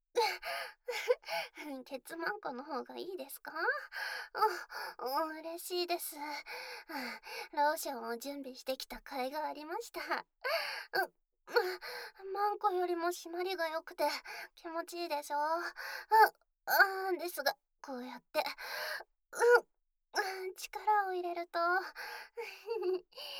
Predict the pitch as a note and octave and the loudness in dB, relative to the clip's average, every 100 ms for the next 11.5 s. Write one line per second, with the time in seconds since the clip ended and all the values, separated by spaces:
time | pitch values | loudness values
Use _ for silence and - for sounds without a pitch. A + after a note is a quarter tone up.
0 | C5+ B4+ A#4+ - D4 C4 B3+ B3 C#4 C4 | -10 -10 -12 -12 -10 -10 -10 -12 -12 -8
1 | B3+ B3 B3 B3 A#3+ B3 B3 A#3 A#3+ B3 | -6 -6 -8 -8 -8 -6 -6 -6 -6 -6
2 | - A3+ A3 - - A#3+ A#3 - - - | -8 -10 -10 -8 -4 -2 -4 -8 -14 -16
3 | - - _ - D#4 D#4 - C4+ C4 B3+ | -18 -20 _ -12 -10 -8 -4 -2 -2 -4
4 | C4 C#4+ - F4 F#4 F4+ E4 D4+ C#4 C#4 | 0 0 0 0 0 2 0 -2 -6 -6
5 | C#4 D4 D#4 E4 E4+ G#4 A4+ - - - | -6 -2 -2 0 2 2 0 -6 -6 -4
6 | - - - B4 B4 A4 - _ _ _ | -4 -6 0 8 10 10 6 _ _ _
7 | - F4+ C5+ A#4 G4+ F#4 - - C4+ E4+ | -6 0 2 4 2 -4 -14 -12 2 6
8 | F#4 E4 E4+ - - A3 D4+ E4+ C#4 E4 | 6 4 -4 -10 -8 -2 2 2 0 -10
9 | D#4 - A3 D#4 F4 F4+ F4+ E4+ E4+ F4 | -10 -4 0 2 4 2 0 -2 0 2
10 | E4 D4 D#4+ E4+ D#4 D4 - C4 D4+ C#4+ | 2 0 -2 -4 -6 -6 -6 -8 -8 -8
11 | D4 D4+ C4+ D4 | -2 -2 2 2